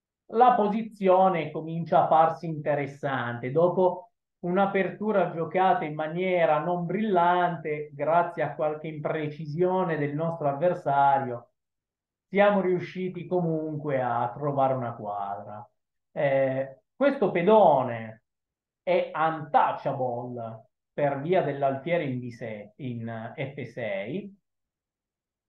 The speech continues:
a meno che il bianco non decida di sacrificare la qualità. E qui si può giocare sia lo scacco,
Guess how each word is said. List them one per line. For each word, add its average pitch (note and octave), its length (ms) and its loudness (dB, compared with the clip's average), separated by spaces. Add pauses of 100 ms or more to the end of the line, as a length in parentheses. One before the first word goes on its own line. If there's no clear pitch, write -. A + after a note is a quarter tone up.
(320)
a D3 260 8
meno D#3 460 0
che D3 100 -6
il C3 120 -6
bianco C#3+ 500 0
non B2+ 220 -6
decida C3 520 -6
di A#2+ 120 -6
sacrificare B2 840 -2
la A2+ 160 -4
qualità. A2 880 -8 (2000)
E A#2 680 -10 (720)
qui D4 160 -6
si - 120 -12
può A#2+ 140 -12
giocare F#3+ 440 -10
sia C4+ 200 -2
lo - 120 -4
scacco, - 840 -8